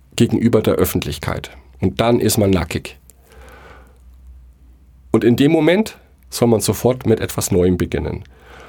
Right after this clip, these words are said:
Und das nehme ich als Grundcredo für unsere Show hier mit, zu sagen, „Wir haben ein Buch fertig gelesen, war jetzt eine gute Wahl, war keine gute Wahl, egal,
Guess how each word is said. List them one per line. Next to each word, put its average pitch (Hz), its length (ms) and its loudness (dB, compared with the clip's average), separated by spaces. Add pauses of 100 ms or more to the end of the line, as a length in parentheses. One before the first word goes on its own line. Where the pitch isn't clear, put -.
(180)
Und 110 360 2
das 120 180 2
nehme 143 300 4
ich 123 220 0
als 110 200 -2
Grundcredo 113 960 2
für - 220 -2
unsere 110 380 0
Show 127 300 2
hier 90 160 2
mit, 78 320 -2 (540)
zu - 140 -2
sagen, 101 560 2 (760)
„Wir 90 140 0
haben 90 120 0
ein 95 160 0
Buch 98 140 0
fertig 127 400 -2
gelesen, 127 680 2 (1120)
war 87 200 0
jetzt 190 180 -2
eine 95 100 2
gute 202 320 2
Wahl, 170 300 2
war 101 120 2
keine 120 260 2
gute 120 340 0
Wahl, 113 320 0
egal, 120 560 0